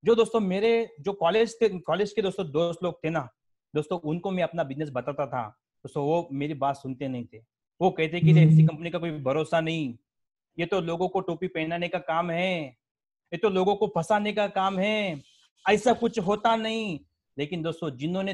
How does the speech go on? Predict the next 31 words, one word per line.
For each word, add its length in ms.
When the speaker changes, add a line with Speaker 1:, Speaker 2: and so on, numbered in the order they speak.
Speaker 1:
तब 120
मेरी 260
बात 320
नहीं 120
सुनी 280
ना 260
दोस्तों, 280
वो 100
आज 500
भी 140
वो 120
नौकरी 420
कर 120
रहे 240
हैं। 100
उनको 300
दोस्तों 280
जितना 400
साल 420
का 140
पैकेज 400
है 80
ना, 280
उससे 460
ज्यादा 400
दोस्तों 260
मेरी 200
महीने 320
की 140
इनकम 480
है। 240